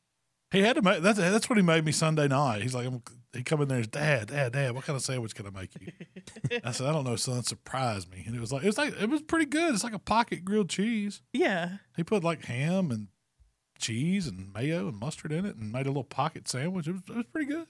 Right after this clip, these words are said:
Speaker 1: I ain't gonna lie.
Speaker 2: It makes
Speaker 1: Been a long time since I had one of those. I think my grandmother
Speaker 2: Heck
Speaker 1: used
Speaker 2: yeah,
Speaker 1: to
Speaker 2: my
Speaker 1: have a
Speaker 2: grandmother
Speaker 1: double
Speaker 2: used to
Speaker 1: one.
Speaker 2: have one,
Speaker 1: You know, it'd
Speaker 2: yeah.
Speaker 1: make two at a time.
Speaker 2: Yep.
Speaker 1: And it was like a, almost like a waffle iron. It was
Speaker 2: Yeah.
Speaker 1: black and, you know, had the big handle on it.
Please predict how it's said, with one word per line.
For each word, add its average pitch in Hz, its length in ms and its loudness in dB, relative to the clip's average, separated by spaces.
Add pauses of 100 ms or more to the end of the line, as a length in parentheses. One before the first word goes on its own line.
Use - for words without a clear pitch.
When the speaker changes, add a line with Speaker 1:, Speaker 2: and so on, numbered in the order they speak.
Speaker 1:
I 131 60 -6
ain't 214 100 -8
gonna 185 120 -4
lie. 127 200 -6 (540)
Speaker 2:
It 233 160 -6
makes 320 180 0
Speaker 1:
Been 175 180 6
a 139 80 2
long 175 280 6
time 196 240 6
since 180 100 0
I 202 160 6
had 220 140 0
one 151 100 2
of 120 80 0
those. 123 280 0
I 180 40 -2
think 240 140 -6
my 208 100 -2
grandmother 113 640 -4 (600)
Speaker 2:
Heck 190 180 -8
Speaker 1:
used 143 120 2
Speaker 2:
yeah, - 20 -6
Speaker 1:
to 175 60 0
Speaker 2:
my 143 40 4
Speaker 1:
have 151 80 6
a 190 80 4
Speaker 2:
grandmother 170 280 4
Speaker 1:
double 147 160 4
Speaker 2:
used 113 100 0
to 107 60 -4
Speaker 1:
one. 160 80 0
Speaker 2:
have 156 240 0
one, 156 200 -2
Speaker 1:
You - 80 -2
know, 135 60 2
it'd 135 80 2
Speaker 2:
yeah. 160 160 0
Speaker 1:
make 160 80 -2
two 170 160 6
at 147 60 2
a 123 40 -2
time. 151 460 0
Speaker 2:
Yep. 160 240 -6 (580)
Speaker 1:
And 123 100 -2
it 113 60 0
was 120 100 -4
like 147 140 2
a, 110 80 -10 (440)
almost 170 220 4
like 180 100 2
a 131 40 2
waffle 127 380 4
iron. 113 280 2
It 139 40 4
was 139 100 4
Speaker 2:
Yeah. 208 140 0
Speaker 1:
black 135 420 4
and, 113 160 -10
you 117 60 -2
know, 113 80 -2
had 123 80 -4
the 120 60 -10
big 127 120 -4
handle 135 360 -2
on 143 160 0
it. 139 120 -2